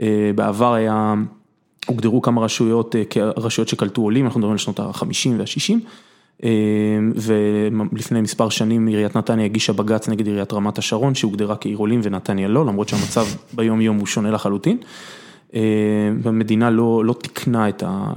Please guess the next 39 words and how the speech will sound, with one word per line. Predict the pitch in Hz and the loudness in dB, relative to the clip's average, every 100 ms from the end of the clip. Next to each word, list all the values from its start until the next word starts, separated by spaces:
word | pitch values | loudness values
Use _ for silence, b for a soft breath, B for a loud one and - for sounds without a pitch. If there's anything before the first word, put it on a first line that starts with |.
| - | -6
את | - | -4
המנגנון | 104 104 98 104 139 | -2 0 0 0 2
הזה, | 185 214 | 2 0
ובסופו | 127 104 - | -2 -4 -8
של | 113 | -4
דבר | 120 110 | -2 0
בג"ץ, | 107 104 104 107 - | 0 -2 -2 -2 -4
אה, | |
פסק | 107 - 131 - | -4 -4 -4 -2
שאי | 143 135 131 131 | 0 0 0 0
אפשר | - 110 | 0 0
להמשיך | 101 - | 0 -4
להתנהל | 101 101 113 | -6 -4 -4
ככה, | 127 120 | -2 -2
והמוסד | 104 98 - 107 - 117 110 - - 120 110 - 139 131 | -2 -4 -4 -4 -2 -2 -2 -4 -6 -2 -2 0 0 2
הזה, | 110 | 2
המעמד | 104 104 117 107 | 2 2 2 0
הזה | 104 | -2
בוטל, | 107 - 214 240 B B B B - | -4 0 0 0 B B B B -6
וזה | 113 | -2
פגע | 117 123 | 2 2
מאוד | 120 110 | 2 2
בהכנסות | 107 - 107 - 113 | 0 2 -2 0 0
מארנונה | 110 104 110 110 | 2 2 2 2
ממתקנים | 107 101 - 107 107 | 2 0 0 0 2
מדינתיים | 104 104 101 110 107 107 107 - | 2 0 0 0 2 2 0 -2
בכל | 107 101 120 113 | -6 -2 0 2
הרשויות | 104 110 104 | 0 -2 -2
שנהנו | 101 101 95 | 0 0 2
מזה. | 131 170 240 240 B B B B - | 2 2 0 -4 B B B B -6
אה, | 113 107 107 107 107 107 | -2 0 2 2 2 0
דימונה, | 104 107 170 175 127 120 | 2 2 4 2 2 0
רמת | 110 110 120 | 0 0 2
נגב | 127 131 | 2 2
ובאר | 127 120 | 2 0
שבע | 117 147 120 | 0 0 0
נפגעו | 101 110 107 | -2 -2 -2
הכי | 107 110 | 0 -2
קשה | - - 104 98 104 | -4 -2 -2 -2 -4